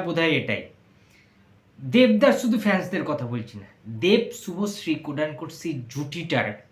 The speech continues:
ফ্যান তো অনেক মানুষই রয়েছে, যারা পরাণ যায় জলিয়ারে,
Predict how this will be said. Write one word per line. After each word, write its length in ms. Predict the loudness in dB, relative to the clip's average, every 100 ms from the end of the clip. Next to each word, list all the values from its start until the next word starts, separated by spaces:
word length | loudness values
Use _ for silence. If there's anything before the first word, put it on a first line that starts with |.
| _ _ _ _ _ _ _ _ _ _ -20 _ _ _ -10
ফ্যান 200 | -4 -2 -2 -4
তো 80 | -4 -6 -10 -8
অনেক 220 | -4 -4 -6 -10 -8
মানুষই 340 | -6 -6 -6 -4
রয়েছে, 320 | -4 -8 -16 -20 -20 _ _ _ _ _ _ _ _ _ _ _ _ -8
যারা 280 | -2 2 2 2
পরাণ 240 | 2 4 4 2
যায় 160 | 0 0
জলিয়ারে, 480 | -2 0 0 0